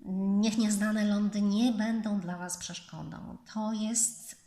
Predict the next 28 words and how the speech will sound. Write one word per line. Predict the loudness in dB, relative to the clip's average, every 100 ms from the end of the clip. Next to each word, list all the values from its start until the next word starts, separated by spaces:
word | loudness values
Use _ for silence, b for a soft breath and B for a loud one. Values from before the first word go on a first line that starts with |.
| -6
mm, | -4 -2 -2 -4
właściwe | -4 -4 -2 -2 0 -2
miejsce | -4 -4 -4 -4 -6 -10 -12 -10
na | -8
wasze | -6 -6 -8
działania, | -8 -10 -8 -10 -12 -16 -20 _ -10
na | -8
waszą | -6 -6 -8
eksplorację. | -6 -6 -6 -8 -6 -4 -4 -4 -8 -16 -18 B B B B B B
Więc | -6 -2 -2 -2 -4 -6 -18 -20 _ -8
odrzućcie | -6 -4 -4 -2 -2 -2 -4 -6 -8 -10 -16 -20 _
wszystkie | -12 -10 -2
strachy, | -2 -2 -6 -6 -10 -16 -16 -16
zaryzykujcie. | -6 -2 0 -2 -4 -6 -8 -8 -8 -10 -12 -20 _ _ _ _ _ _ b b _ _ -16
W | -6
tym | -6 -2
oceanie, | -2 0 0 2 0
który | 0 -4 -4
będziecie | -4 -4 -4 -6
eksplorować, | -6 -6 -6 -6 -6 -6
naprawdę | -6 -6 -4 -4
znajdziecie | -4 -4 -6 -8 -8
niesamowite | -6 -6 -6 -6 -10 -12 -12
bogactwa, | -12 -12 -10 -6 -8 -8 -10
bo | -10
pomyślcie, | -6 -6 -4 -6 -8 -10 -10
gdyby | -12 -10 -10 -10
Kolumb | -10 -8 -8 -10 -14